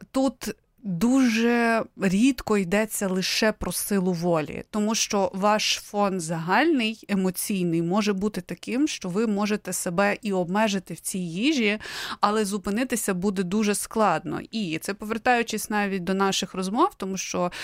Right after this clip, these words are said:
е, і в тебе, я знаю, така є, що коли, е, хочеться їсти, е, і ти вже по-, по-, з'їв нормальну свою порцію, ти вже зараз, коли харчуєшся, але все одно от щось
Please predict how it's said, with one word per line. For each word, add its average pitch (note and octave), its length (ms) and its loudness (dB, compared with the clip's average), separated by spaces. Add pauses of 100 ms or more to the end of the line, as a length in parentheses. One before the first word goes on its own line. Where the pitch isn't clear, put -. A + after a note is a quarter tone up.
(200)
е, E3+ 600 2
і F3+ 340 -2
в - 80 -20
тебе, C#4+ 300 2
я A#3+ 120 0
знаю, G#3+ 340 0
така - 260 -4
є, A#3 280 2
що G3+ 300 -4
коли, G#3 380 -2
е, G3+ 440 2
хочеться A#3 560 -2
їсти, D#4 600 0 (360)
е, F#3+ 420 4
і G3+ 160 -2
ти D#4 160 2
вже D4 200 0
по-, - 200 0 (140)
по-, - 480 0
з'їв A3+ 320 2
нормальну A#3 440 4
свою D#4 300 0
порцію, G3+ 760 0
ти F#3 200 -2
вже E3+ 440 -2
зараз, E3+ 340 0
коли E3 220 -8
харчуєшся, C4 800 -2 (260)
але A3+ 220 6
все B3 240 -2
одно A#3+ 520 2 (260)
от G#3 180 0
щось - 480 0